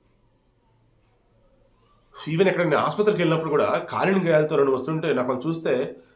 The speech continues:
ఓ రకమైనటువంటి భయం, బాధ, చాలా అన్నీ వచ్చేస్తాయి. ఎందుకో అసలు ఎలా భరిస్తున్నారు నా పాపం వీళ్ళు అనిపిస్తూ ఉండిద్ది నాకు. ఆ గాయాలు చూడలేను అసలు నేను.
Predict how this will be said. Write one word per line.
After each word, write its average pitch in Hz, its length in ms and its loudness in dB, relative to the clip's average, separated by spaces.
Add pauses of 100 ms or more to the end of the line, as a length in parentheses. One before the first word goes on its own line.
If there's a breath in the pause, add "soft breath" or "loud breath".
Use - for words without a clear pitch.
(520 soft breath)
ఓ 127 60 -2
రకమైనటువంటి 170 680 -2
భయం, 202 420 2 (300)
బాధ, 151 680 0
చాలా 165 140 -2
అన్నీ 220 200 0
వచ్చేస్తాయి. - 460 -4 (1600)
ఎందుకో 175 640 0 (460)
అసలు 160 180 -8
ఎలా 139 300 -2
భరిస్తున్నారు 185 460 2
నా 175 80 0
పాపం 160 300 0
వీళ్ళు 151 140 0
అనిపిస్తూ 135 340 -4
ఉండిద్ది 110 280 -4
నాకు. 82 140 -20 (1080)
ఆ 98 120 -14
గాయాలు 170 340 2
చూడలేను 180 240 4
అసలు - 200 -4
నేను. - 200 -18